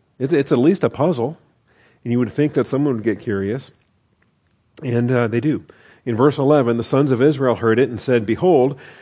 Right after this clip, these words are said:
the sons of Reuben, the sons of Gad, and the half tribe of Manasseh have built an altar at the frontier of the land of Canaan in the region of the Jordan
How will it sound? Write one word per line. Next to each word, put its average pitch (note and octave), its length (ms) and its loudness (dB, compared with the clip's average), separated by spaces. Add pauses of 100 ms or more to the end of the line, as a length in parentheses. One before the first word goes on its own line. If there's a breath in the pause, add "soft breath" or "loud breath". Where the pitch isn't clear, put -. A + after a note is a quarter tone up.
(140)
the B2+ 100 -4
sons D3 280 2
of D#3 100 2
Reuben, C#3 380 6
the B2 80 2
sons B2+ 260 -2
of C3 120 -6
Gad, A2+ 200 2
and C3+ 100 0
the G#2+ 60 -2
half A#2+ 240 -2
tribe B2 200 2
of D3 60 0
Manasseh A2+ 420 0
have A2+ 180 0
built A#2 200 2
an B2+ 120 2
altar C3+ 500 2 (260 loud breath)
at A#2 180 0
the A#2+ 60 0
frontier C#3+ 840 4
of B2 100 0
the B2 80 0
land B2+ 240 2
of - 80 -6
Canaan D#3+ 360 4
in A#2 100 0
the A2+ 100 -2
region C#3 360 2
of E3+ 100 2
the F#3 60 2
Jordan C#3 380 2